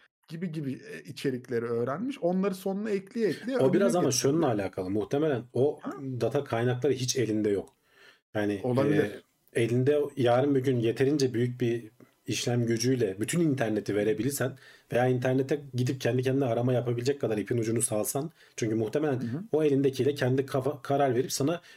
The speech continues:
Speaker 2: bir şey
Speaker 1: Büyük
Speaker 2: uyduruyor.
Speaker 1: ihtimalle öyle.
Speaker 2: Gidip
Speaker 1: Hı hı.
Speaker 2: arayıp sonucu getirecek hale de gelecek sana.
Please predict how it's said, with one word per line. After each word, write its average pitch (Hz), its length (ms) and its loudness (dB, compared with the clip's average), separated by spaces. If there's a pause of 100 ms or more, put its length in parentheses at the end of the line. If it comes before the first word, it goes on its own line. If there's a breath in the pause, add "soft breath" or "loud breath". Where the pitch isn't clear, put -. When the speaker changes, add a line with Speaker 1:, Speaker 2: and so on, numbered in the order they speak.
(160 loud breath)
Speaker 2:
bir 127 80 -2
şey 156 140 2
Speaker 1:
Büyük 175 100 4
Speaker 2:
uyduruyor. 202 240 0
Speaker 1:
ihtimalle 107 440 -4
öyle. 123 100 -2
Speaker 2:
Gidip 151 240 2
Speaker 1:
Hı - 40 -6
hı. 151 40 4
Speaker 2:
arayıp 165 340 4
sonucu 156 440 0
getirecek 147 520 0
hale 147 260 4
de 160 80 4
gelecek 104 420 2
sana. 85 280 -8